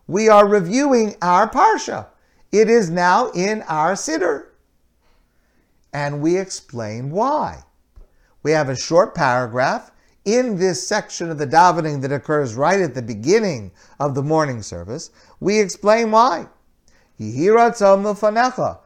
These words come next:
Hashem Elokeinu v'Elokei Avosenu." May it be your will, God, our God, and the God of our ancestors, "Shetehei amira zu," that it should be before you, God,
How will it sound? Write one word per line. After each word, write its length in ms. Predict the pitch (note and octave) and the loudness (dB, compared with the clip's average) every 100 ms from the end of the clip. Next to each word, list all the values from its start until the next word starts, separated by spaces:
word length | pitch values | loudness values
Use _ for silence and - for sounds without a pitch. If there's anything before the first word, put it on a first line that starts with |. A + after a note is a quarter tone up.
| _ - | _ -8
Hashem 340 | C#3+ E3 E3 | -4 2 2
Elokeinu 480 | D3+ C#3+ D#3 D3+ D3 | 2 -2 -2 -4 -4
v'Elokei 480 | C3+ C3 C3+ B2 G#2 | -4 -4 -4 -6 -8
Avosenu." 460 | G#2 F#2 G#2 F3+ _ _ _ _ | -12 -14 -14 -18 _ _ _ _
May 200 | C#3 E3 | -6 -2
it 180 | D#3+ C#3 | -2 -2
be 100 | G#3+ | -2
your 280 | A3 G#3 G#3+ | 0 4 6
will, 500 | G#3 C4 A#3+ G#2 - _ _ _ _ _ _ - | 8 8 6 0 -6 _ _ _ _ _ _ 2
God, 480 | E3 F3 D3 G#2+ - _ _ _ | 6 8 6 0 -10 _ _ _
our 220 | E3+ F3+ E3+ | 2 4 4
God, 500 | E3 D#3+ D3 A#2 F2+ _ - | 4 4 4 -2 -8 _ -12
and 140 | C3 | -8
the 60 | C3+ | -4
God 280 | C3+ E3 D#3 | 2 2 2
of 100 | C#3 | 0
our 140 | C3+ | -4
ancestors, 840 | B2+ A#2+ A#2 C3 C3 F3 G#3+ - _ _ _ _ - | -4 -10 -8 -10 -10 -12 -14 -16 _ _ _ _ -14
"Shetehei 720 | - D#3 C#3+ C3 F3 A3 G#3+ | -8 -6 -4 -2 2 2 2
amira 640 | D3 D3 D3 A3 C4+ C4+ | -2 -4 -2 0 4 2
zu," 440 | E3 C3 G#2+ F3+ C4 _ _ _ B2+ | 2 -4 -8 -10 -16 _ _ _ -4
that 160 | E3+ | 0
it 160 | E3+ D#3+ | 0 -2
should 320 | - G3+ E3 | -4 -4 -2
be 160 | B3 C4+ | 0 2
before 460 | C4 G#3+ A#3+ A#3+ | 2 2 6 6
you, 240 | A3+ B3 G#3+ | 4 0 4
God, 480 | G#3+ F3 F#2+ - | 6 4 2 -8